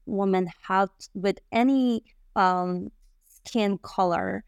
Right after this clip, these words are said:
that you can look beautiful and you can use her products. And people are so loyal to that story 'cause she was just a real makeup artist. And with Terra and Co,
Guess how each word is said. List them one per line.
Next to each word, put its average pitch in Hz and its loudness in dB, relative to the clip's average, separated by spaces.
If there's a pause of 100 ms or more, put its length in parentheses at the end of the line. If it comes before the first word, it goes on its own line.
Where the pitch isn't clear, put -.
(320)
that 185 4
you 185 0
can 202 -4
look 180 0
beautiful - -2
and 185 -2
you 185 -2
can - -6
use 185 -2
her - -6
products. 185 0
And - -4
people 226 -4
are 202 0
so - -2
loyal 196 2
to - -10
that 175 0
story 220 -2 (240)
'cause 202 -4
she - -4
was 202 0
just - -4
a 180 -2
real 208 2
makeup 196 -4
artist. - -4 (440)
And 185 0
with 190 0
Terra 214 0
and 190 0
Co, 185 0